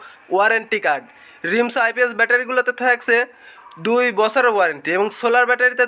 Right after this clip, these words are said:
থাকছে টানা পাঁচ বছরের ওয়ারেন্টি। এটা হলো রিমসো আইপিএস ব্যাটারি। এই যে রিমসো লেখার উপরে যে দাগটা দেখতেছেন, এর নিচে যখন পানি নেমে যাবে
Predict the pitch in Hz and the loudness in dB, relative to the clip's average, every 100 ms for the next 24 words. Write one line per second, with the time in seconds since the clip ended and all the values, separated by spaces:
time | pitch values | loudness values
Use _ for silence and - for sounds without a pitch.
0 | 247 240 226 226 226 220 226 214 - - | -2 -2 0 -2 -2 -2 0 -4 -4 2
1 | 214 226 180 160 202 247 220 175 151 135 | 2 2 -2 -2 0 0 0 0 -2 -4
2 | 127 113 - - 196 220 233 240 214 214 | -12 -18 -20 -8 -4 -2 -2 -2 -6 -8
3 | - 233 180 190 214 202 185 190 208 247 | -2 0 2 2 -2 -2 0 0 0 -2
4 | 269 - - 196 220 202 233 233 262 240 | -8 -18 -8 -2 -2 -2 -6 -4 0 0
5 | 233 247 233 220 226 220 220 165 180 190 | 2 0 0 0 0 2 0 0 -2 -2
6 | - 214 214 226 226 262 294 - - - | -2 -4 0 -2 0 -2 -4 -20 -20 -14
7 | - 214 220 220 233 240 240 254 240 233 | -2 0 0 -4 -2 0 0 0 -2 -4
8 | 240 240 233 233 226 214 | -2 -4 -2 -4 -4 -4